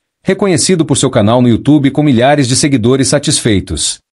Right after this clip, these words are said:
Garantia incondicional de sete dias. Se o curso não atender às suas expectativas, devolvemos seu dinheiro.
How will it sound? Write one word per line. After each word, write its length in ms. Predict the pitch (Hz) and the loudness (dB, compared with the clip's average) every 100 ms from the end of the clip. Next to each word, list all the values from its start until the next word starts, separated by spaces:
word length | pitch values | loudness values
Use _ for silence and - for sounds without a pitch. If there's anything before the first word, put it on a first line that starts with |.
| _ | _
Garantia 560 | 139 185 175 120 175 170 | -2 0 0 0 0 2
incondicional 880 | 147 143 127 110 120 95 113 147 | 0 0 0 0 0 2 2 2
de 160 | 123 117 | 2 0
sete 480 | 90 - 160 160 156 | -2 0 -2 0 -2
dias. 640 | 104 117 104 80 - - _ _ _ _ | 0 0 0 -2 -8 -12 _ _ _ _
Se 200 | - 220 | -2 -2
o 60 | |
curso 420 | - 196 208 - | 0 0 2 0
não 160 | 143 160 | 2 0
atender 420 | 143 120 95 123 | 0 0 2 0
às 80 | 104 | 0
suas 220 | - 113 | 0 0
expectativas, 1040 | 110 - 123 123 107 - 147 92 78 - - _ _ | -2 -2 -2 -2 -2 0 0 0 -4 -6 -8 _ _
devolvemos 680 | 151 202 202 143 127 165 160 | -2 0 2 0 0 0 0
seu 140 | 170 165 | 2 0
dinheiro. 560 | 147 147 117 101 78 | 2 2 2 0 -4